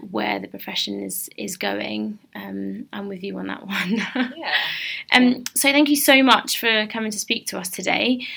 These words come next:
Speaker 1: Is there a means by which people can contact you if they have any questions?
Speaker 2: Yeah, so I would suggest probably LinkedIn is your best bet. Um, so it's just Shirley Gibbons, fairly easy to find. Not many Shirleys around, <laughs> so
Speaker 1: Okay.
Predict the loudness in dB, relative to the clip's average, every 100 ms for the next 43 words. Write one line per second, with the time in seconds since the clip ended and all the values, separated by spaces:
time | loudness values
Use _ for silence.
0 | -16 _ _ _ -2 0 2 2 4 6
1 | 6 2 -2 _ -6 -2 0 -2 -2 -6
2 | -6 -8 -10 -10 -12 -8 -4 -2 -4 -6
3 | -6 -4 -4 -4 -6 -8 -8 -6 -6 -6
4 | -6 -6 -6 -8 -8 -8 -8 -8 -8 -10
5 | -14 -6 -2 0 -2 -4 -4 0 0 0
6 | -4 -4 -4 -4 -4 -6 -8 -8 -10 -6
7 | -6 -4 -4 -4 -6 -8 -6 -8 -10 -10
8 | -10 -10 -12 -12 -10 -8 -8 -6 -8 -6
9 | -8 -8 -8 -10 -14 -12 -10 -10 -10 -12
10 | -14 -12 -8 -8 -8 -12 -14 -14 -16 -12
11 | -12 -10 -12 -10 -12 -16 -12 -12 -12 -14
12 | _ _ _ -10 -8 -6 -6 -6 -10 -10
13 | -12 -12 -10 -10 -10 -12 -14 -4 -2 0
14 | -2 -2 -6